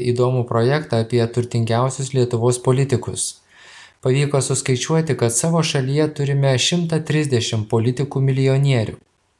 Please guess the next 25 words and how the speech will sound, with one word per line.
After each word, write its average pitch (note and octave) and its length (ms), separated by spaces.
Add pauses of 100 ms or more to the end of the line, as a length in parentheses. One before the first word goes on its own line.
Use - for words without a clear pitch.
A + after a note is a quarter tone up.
(580)
Nuostabiausia C3 800
buvo A#2+ 240
tai, D#3 320
kad A2 240
daugiau A#2 320
nei D#3 240
pusė D#3 400
politikų C3 640
vertėsi, B2 640
o A#2 160
dauguma A#2+ 480
ir A#2 160
tebesiverčia A2+ 880
žemės A#2 560
ūkiu. B2 380 (640)
Kai B2 140
kurių D3 320
jų D#3 140 (100)
ūkių D#3 320
vertė A#2 360 (120)
auditorių A#2+ 560
skaičiavimais C#3 800
jau A#2 180
pasiekė B2 560
penkis, A2+ 540